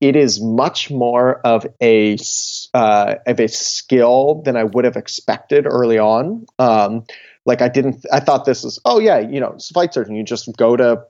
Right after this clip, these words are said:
Kayak and you put in your cities and you put in your dates, and whatever the fare is, th-, that's what the fare is," which is extremely incomplete.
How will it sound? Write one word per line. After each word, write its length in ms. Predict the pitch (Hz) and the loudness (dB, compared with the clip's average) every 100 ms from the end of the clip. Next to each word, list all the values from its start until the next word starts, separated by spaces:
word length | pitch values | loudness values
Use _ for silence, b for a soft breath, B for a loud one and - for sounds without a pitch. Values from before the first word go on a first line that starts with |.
| - | -6
Kayak 420 | 131 123 123 131 | -2 0 0 -2
and 240 | 120 113 110 | -4 -6 -8
you 80 | 110 | -8
put 220 | - 120 | 0 0
in 220 | 117 117 | 0 0
your 460 | 113 113 113 110 - _ _ | 2 2 4 2 -2 _ _
cities 440 | - 127 120 135 135 | -2 0 2 0 0
and 80 | 113 | -4
you 40 | |
put 160 | - 120 | -2 -2
in 80 | |
your 140 | 117 113 | 2 2
dates, 340 | 104 110 117 | 2 2 2
and 100 | 120 | 0
whatever 360 | 110 107 104 110 | 2 2 2 0
the 80 | 107 | 0
fare 380 | - 101 104 | -2 0 2
is, 180 | 113 117 | 2 -2
th-, 140 | - - | -4 0
that's 260 | 110 104 | 0 0
what 100 | 117 | -4
the 80 | 139 | -4
fare 300 | 135 190 120 | 0 0 0
is," 320 | 92 95 - B B B B B 165 - | -2 -6 -10 B B B B B -20 -4
which 340 | 208 202 - - | 0 0 -2 -4
is 560 | 190 185 180 156 - - _ _ _ _ _ _ | -2 2 0 0 -6 -16 _ _ _ _ _ _
extremely 720 | 170 - - 196 202 196 190 185 | -10 -8 -2 2 2 4 0 0
incomplete. 720 | 143 135 139 110 123 104 | -2 -4 -6 -4 -4 -4